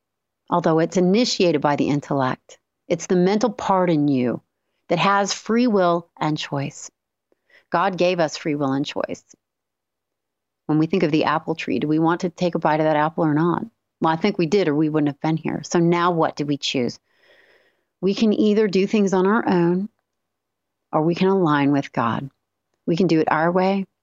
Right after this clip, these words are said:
or we can do it God's way. And I think to do God's way is to receive forgiveness and then to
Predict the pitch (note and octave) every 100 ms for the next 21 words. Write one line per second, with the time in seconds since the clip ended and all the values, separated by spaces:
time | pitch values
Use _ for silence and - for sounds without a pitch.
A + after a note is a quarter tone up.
0 | _ _ _ _ _ _ _ _ _ _
1 | _ _ _ _ _ _ _ _ - D#3+
2 | E3 E3 - D#3+ F#3+ - - - - _
3 | _ _ - E3+ E3 G3+ G#3 G3+ G3+ F#3
4 | E3 E3+ E3 C#3 - - - _ - _
5 | - F3 E3+ - G#3 F3 E3+ - F3+ E3+
6 | E3 - D#3+ D#3+ D3+ D3 D3 C#3+ - _
7 | D#3+ D#3 D3 D#3 - D#3+ D3